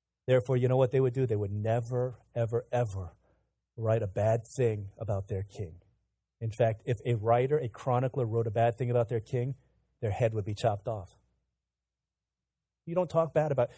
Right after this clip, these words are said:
because you don't wanna, you don't wanna distill confidence in your king.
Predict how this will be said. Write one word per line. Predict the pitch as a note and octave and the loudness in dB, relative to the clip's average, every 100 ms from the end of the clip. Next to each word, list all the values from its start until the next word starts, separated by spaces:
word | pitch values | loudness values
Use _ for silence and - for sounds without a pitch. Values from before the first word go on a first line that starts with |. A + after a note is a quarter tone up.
| - | 0
because | C3+ D3 A#2 | 2 4 4
you | D3 | 8
don't | E3+ F3 | 6 6
wanna, | E3+ E3+ D#3 | 6 4 2
you | C3 | 2
don't | C#3+ | 2
wanna | E3 D#3+ | 4 4
distill | - - E3+ - - A3 G#3 F3 D#3+ _ _ _ _ _ | 4 4 6 4 4 8 8 6 0 _ _ _ _ _
confidence | - A3+ G3+ D#3 D3+ C#3+ | 0 2 2 2 2 4
in | E3+ | 2
your | F#3+ | 4
king. | - C#4 C#4+ D3+ | 2 4 2 0